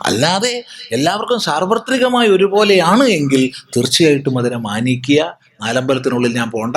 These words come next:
ആവശ്യമില്ല, അവിടെ പൂജ ചെയ്യുന്ന ആൾ പോയിക്കോട്ടെ, പ്രസാദം എനിക്ക് പുറത്തുനിന്ന് വാങ്ങാം, ഈ മനോഭാവമാണ് നല്ലത്. വ്യക്തമാണെന്ന്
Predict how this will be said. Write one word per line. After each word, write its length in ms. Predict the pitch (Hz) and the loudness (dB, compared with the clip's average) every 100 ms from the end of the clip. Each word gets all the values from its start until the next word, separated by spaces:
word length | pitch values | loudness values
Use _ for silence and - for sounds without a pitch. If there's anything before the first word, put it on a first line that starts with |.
| 123 | -2
ആവശ്യമില്ല, 480 | 117 - 135 104 135 180 - - - | -2 -2 -2 0 -2 -4 -10 -20 -6
അവിടെ 160 | 123 127 | -4 -4
പൂജ 180 | 113 123 | -2 0
ചെയ്യുന്ന 220 | 160 151 139 | 2 2 2
ആൾ 60 | 131 120 | 0 0
പോയിക്കോട്ടെ, 440 | 110 - 120 147 180 - - _ | -2 -2 -2 -2 -4 -6 -20 _
പ്രസാദം 360 | 107 - 131 143 | -6 0 0 0
എനിക്ക് 200 | 131 123 120 | -2 -4 -4
പുറത്തുനിന്ന് 380 | 101 - 131 123 | -6 -4 -2 0
വാങ്ങാം, 380 | 104 98 120 156 196 - _ _ _ _ _ _ _ _ _ _ _ _ _ _ - | -2 -2 0 -2 -4 -10 _ _ _ _ _ _ _ _ _ _ _ _ _ _ -4
ഈ 40 | 123 | -2
മനോഭാവമാണ് 680 | 120 104 120 - 123 110 107 117 | 0 0 0 -2 -2 -2 -2 -4
നല്ലത്. 340 | 101 - - - _ - _ _ _ _ _ _ _ - _ _ _ _ - | -6 -8 -10 -10 _ -20 _ _ _ _ _ _ _ -20 _ _ _ _ -10
വ്യക്തമാണെന്ന് 520 | 120 - 147 120 123 | -8 -2 -2 0 -4